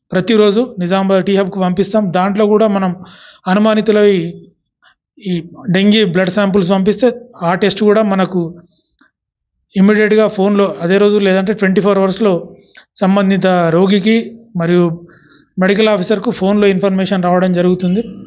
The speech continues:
పాజిటివ్ ఉన్నట్టయితే. అట్లాంటి పాజిటివ్ ఉన్న దగ్గర మా దగ్గర ఉన్న సబ్ యూనిట్ ఆఫీసర్ వాళ్ళ ఇంటికి వెళ్ళి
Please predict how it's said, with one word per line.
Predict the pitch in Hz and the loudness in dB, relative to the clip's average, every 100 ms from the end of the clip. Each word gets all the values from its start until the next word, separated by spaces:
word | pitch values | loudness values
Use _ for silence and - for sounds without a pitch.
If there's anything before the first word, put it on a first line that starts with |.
| - - - 180 | -18 -18 -6 -2
పాజిటివ్ | 185 185 196 | 0 0 0
ఉన్నట్టయితే. | 190 185 185 214 233 - - _ _ _ _ | 0 0 0 0 -2 -6 -20 _ _ _ _
అట్లాంటి | 190 202 226 233 | -2 0 2 2
పాజిటివ్ | 233 208 220 247 220 | 2 0 0 2 2
ఉన్న | 214 | 2
దగ్గర | 202 202 190 | 2 2 0
మా | 180 180 | 0 0
దగ్గర | 180 185 | 0 0
ఉన్న | 180 | -2
సబ్ | 180 175 | -2 0
యూనిట్ | 208 202 | 0 0
ఆఫీసర్ | 196 196 196 220 220 - _ _ _ - | 0 0 0 -2 -4 -18 _ _ _ -6
వాళ్ళ | 185 190 | -2 0
ఇంటికి | 180 190 208 208 | 2 0 0 2
వెళ్ళి | 214 208 233 233 | 2 2 -2 -4